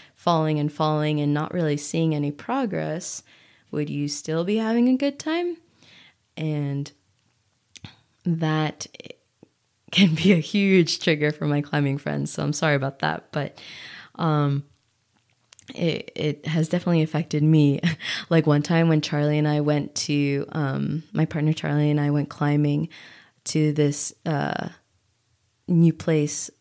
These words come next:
uh, that we had never been to before outside. Um, he, he climbed first,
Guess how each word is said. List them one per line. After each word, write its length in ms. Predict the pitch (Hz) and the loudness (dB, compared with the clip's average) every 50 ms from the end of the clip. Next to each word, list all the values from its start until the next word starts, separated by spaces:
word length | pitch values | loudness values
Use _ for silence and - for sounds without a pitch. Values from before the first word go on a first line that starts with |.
| _ - | _ -2
uh, 140 | 180 170 - - - _ _ _ _ - | 0 0 0 -2 -8 _ _ _ _ -4
that 180 | 185 165 160 151 | 0 0 2 4
we 80 | 160 | 4
had 100 | 156 151 | 4 4
never 220 | 156 156 139 147 147 | 4 4 2 2 2
been 180 | 165 240 240 220 | 4 4 4 4
to 120 | - 170 | 2 0
before 520 | 151 156 156 - - 147 147 147 151 151 - - _ _ - - _ _ _ _ _ - | 0 -2 -2 -2 -2 -2 0 0 0 -2 -6 -12 _ _ -20 -20 _ _ _ _ _ -2
outside. 640 | 175 165 160 - - - 202 190 170 151 151 151 180 - - - - - - - _ _ - | -2 -2 0 -2 -2 -2 0 0 0 0 0 -2 -4 -6 -14 -20 -20 -20 -20 -20 _ _ -6
Um, 440 | 165 151 147 143 139 139 143 156 - _ _ _ _ _ _ _ - - _ _ _ - | -4 -2 -2 -2 -2 -2 -4 -6 -8 _ _ _ _ _ _ _ -20 -20 _ _ _ -16
he, 420 | - - - 180 170 160 160 160 | -12 -6 -4 -2 -2 0 -2 -2
he 600 | 175 - - 175 170 165 170 165 160 156 156 156 - | -4 -6 -6 -4 -2 0 0 0 -2 -2 -4 -6 -8
climbed 600 | - - 170 165 160 151 147 147 175 202 214 - | -6 -4 -2 0 0 0 0 0 0 0 -2 -4
first, 840 | - - - - 147 143 143 175 208 208 - - - - - - | -6 -12 -8 -6 -6 -6 -6 -6 -8 -8 -10 -10 -10 -12 -14 -16